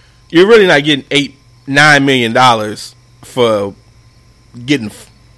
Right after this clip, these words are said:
two sales of maybe a forty dollar steak. So you, you, you're not getting eight million, nine million dollars for,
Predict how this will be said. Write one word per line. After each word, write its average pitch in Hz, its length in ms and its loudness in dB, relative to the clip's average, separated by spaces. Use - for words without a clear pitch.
two 190 200 -6
sales 139 460 0
of 110 280 -10
maybe 127 280 -2
a 104 80 -8
forty 127 360 -4
dollar 107 280 -4
steak. 117 480 -4
So 117 340 -4
you, 165 340 -8
you, 196 160 -14
you're 202 220 -4
not 196 220 0
getting 151 320 -4
eight 143 220 -6
million, 123 480 -4
nine 120 260 -2
million 113 200 -6
dollars 110 420 -4
for, 104 380 -12